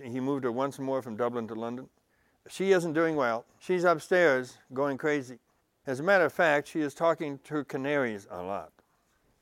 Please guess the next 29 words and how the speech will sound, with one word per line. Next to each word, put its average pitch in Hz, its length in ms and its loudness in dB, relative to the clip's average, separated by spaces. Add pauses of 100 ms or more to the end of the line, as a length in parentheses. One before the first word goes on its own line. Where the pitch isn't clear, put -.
(480)
We'd 147 240 -2
say 147 260 0
she's 131 300 -6
in 120 120 -6
a 117 60 -6
state 139 320 -2
of 113 100 -2
very 131 320 0
deep 123 260 -6
depression. 117 540 -8 (680)
Yeats 170 280 -2
himself, 156 680 2 (420)
uh, 123 160 0
goes 147 300 0
off 156 220 2
to 147 100 -6
the 131 80 -6
British 151 300 -2
Museum 143 500 -4
to 135 100 -6
read, 139 400 -2
and 123 140 -8
then 151 180 -4
at 143 160 -6
three 170 200 -2
o'clock 165 300 -4
in 160 80 -10
the 143 100 -6
afternoon, 147 540 -4